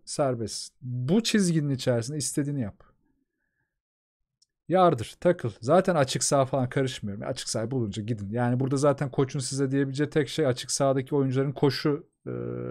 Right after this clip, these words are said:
yolları olur. Fazlası olmaz. Bunları bulduktan sonra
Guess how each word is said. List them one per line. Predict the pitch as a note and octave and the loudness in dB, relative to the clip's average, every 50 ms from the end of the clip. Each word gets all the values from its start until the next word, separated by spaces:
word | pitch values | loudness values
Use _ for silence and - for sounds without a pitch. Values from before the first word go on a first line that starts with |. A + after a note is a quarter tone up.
| B2 B2+ | -6 0
yolları | B2 B2+ B2+ B2+ B2 B2+ B2+ A2+ | 2 4 4 4 4 2 2 0
olur. | G#2 F#2 F2 - _ _ _ _ _ - - - _ _ _ | -2 -4 -8 -14 _ _ _ _ _ -20 -20 -20 _ _ _
Fazlası | - - A#2+ A2+ A#2 - - C3 | -8 -8 -6 -6 -6 -4 -2 -2
olmaz. | A#2+ A2+ A2 G#2 F2 - - - - _ _ _ _ _ _ _ _ _ _ _ _ _ | 0 0 -2 -4 -6 -8 -12 -14 -16 _ _ _ _ _ _ _ _ _ _ _ _ _
Bunları | - A3+ A#3 A3 F#3 D3 C3+ | 0 2 4 4 4 4 4
bulduktan | D3+ E3+ F3+ F3 F3+ - - G3+ G3 G#3 | 2 2 2 2 0 0 2 2 2 2
sonra | G3+ - E3+ C3+ A#2 G#2+ A#2 D3 F3 | 2 0 0 0 0 0 -2 -6 -8